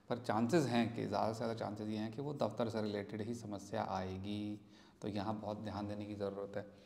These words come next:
सुबह आप अगर ऑफिस में दिया बाती नहीं करते हैं तो सुबह सुबह ऑफिस में दिया बाती ज़रूर करें। एक, अ, शिव जी की प्रतिमा, हनुमान जी की प्रतिमा ऑफिस में ज़रूर रखें।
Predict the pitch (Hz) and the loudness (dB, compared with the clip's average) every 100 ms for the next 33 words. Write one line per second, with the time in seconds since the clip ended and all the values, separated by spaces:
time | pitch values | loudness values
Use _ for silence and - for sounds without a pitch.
0 | - - - - - - 104 107 107 107 | -20 -18 -18 -6 -6 -4 0 0 0 -2
1 | 107 104 - 110 107 104 104 104 101 104 | 0 -2 -2 -4 -2 -2 0 0 -2 -2
2 | 104 117 110 104 107 104 101 101 101 98 | -4 -4 -4 -6 -6 -6 -6 -6 -8 -8
3 | 95 98 104 98 98 98 95 98 95 104 | -8 -10 -8 -6 -6 -6 -6 -6 -4 -4
4 | 110 113 113 113 - - - - - - | -2 -2 -2 -4 -10 -16 -20 -20 -20 -2
5 | 107 104 - - 104 104 - - 120 104 | 0 0 -4 -4 -4 -4 -8 -4 -2 0
6 | 117 113 113 113 104 110 117 117 - - | 0 -2 -4 -4 -2 0 2 0 -6 -14
7 | - - - - 107 101 104 104 104 104 | -18 -20 -20 -12 -6 -2 -2 -2 -4 -6
8 | 98 104 110 - - 98 104 104 98 98 | -6 -4 -4 -6 -8 -8 -8 -8 -4 -2
9 | 107 110 107 | -2 -4 -6